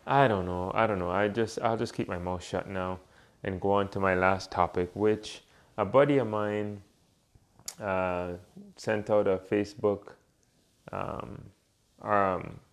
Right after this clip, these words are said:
an article that he posted on Facebook, and it said that, uh, fans want James Bond to be a transgender.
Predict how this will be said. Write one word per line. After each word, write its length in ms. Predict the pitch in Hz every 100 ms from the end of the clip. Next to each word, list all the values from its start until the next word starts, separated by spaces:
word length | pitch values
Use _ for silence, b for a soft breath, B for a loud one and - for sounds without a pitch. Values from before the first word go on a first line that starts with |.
| -
an 120 | 98
article 540 | 104 101 101 98 101 98
that 280 | 95 92
he 200 | 92 98
posted 460 | 95 101 98 95 98
on 180 | 92 92
Facebook, 680 | - 95 92 - 95 92 - b b b b b b b b -
and 560 | - 98 95 95 92 95
it 340 | - 107 98
said 460 | - - 101 98 92
that, 680 | 95 92 92 90 - - - - -
uh, 220 | 101 -
fans 600 | 101 - 104 104 101 92
want 500 | 92 95 95 95 90
James 340 | - 101 95 87
Bond 340 | 92 92 92
to 80 | 95
be 220 | 87 95
a 80 | 90
transgender. 1000 | - 98 92 90 - 92 90 92 85 -